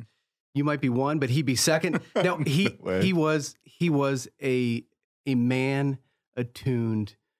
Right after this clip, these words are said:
Speaker 1: to the role of becoming a father for his
Speaker 2: Mm.
Speaker 1: flock. So he,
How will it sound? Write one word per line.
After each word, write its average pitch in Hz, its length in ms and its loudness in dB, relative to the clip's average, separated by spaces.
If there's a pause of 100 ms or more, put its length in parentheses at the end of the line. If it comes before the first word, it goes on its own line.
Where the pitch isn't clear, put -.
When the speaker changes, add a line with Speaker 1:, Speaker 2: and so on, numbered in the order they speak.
(260)
Speaker 1:
to 135 80 -4
the 117 120 -2
role 107 640 -2
of 110 160 -8
becoming 110 340 -2
a 104 60 -4
father 107 500 -4
for 107 240 -8
his 101 140 -8
Speaker 2:
Mm. 95 100 0
Speaker 1:
flock. 107 280 -2 (600)
So 120 480 -2
he, 123 640 0